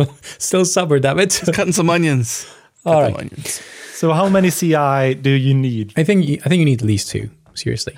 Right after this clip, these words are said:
Speaker 1: Like, you need two just in case one stops working and you want to get the fix out. Now,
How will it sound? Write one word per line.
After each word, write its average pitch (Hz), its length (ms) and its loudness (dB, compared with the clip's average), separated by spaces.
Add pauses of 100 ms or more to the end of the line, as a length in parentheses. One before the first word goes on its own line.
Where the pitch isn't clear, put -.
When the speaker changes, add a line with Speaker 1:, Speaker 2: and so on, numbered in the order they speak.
(220)
Speaker 1:
Like, 135 160 -6
you 151 40 -2
need 160 160 0
two 120 180 0
just 127 180 0
in 160 80 2
case 143 300 -2
one 151 180 2
stops - 340 -4
working 110 420 -2
and - 500 -10
you 107 40 -2
want 107 200 0
to 110 40 -2
get 104 140 -2
the - 80 -10
fix - 320 -8
out. 85 240 -10 (560)
Now, 101 320 -2